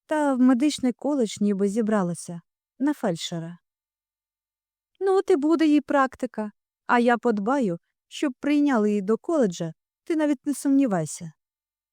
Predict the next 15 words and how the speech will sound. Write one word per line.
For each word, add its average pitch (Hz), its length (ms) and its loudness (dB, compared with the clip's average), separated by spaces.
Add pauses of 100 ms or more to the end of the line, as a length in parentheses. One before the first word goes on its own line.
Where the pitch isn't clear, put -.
(520)
Катерині 349 540 2
було 240 220 2
дешевше 247 520 -2
домовитися 226 680 0
про 214 160 -2
вступ 262 320 -6
безкоштовної 208 760 -2
доглядальниці, 196 840 0 (360)
ніж 262 220 2
наймати 233 640 2
і 214 80 -6
щомісяця 214 640 -2
платити 208 460 -4
чималі 196 420 -4
гроші. 175 520 -6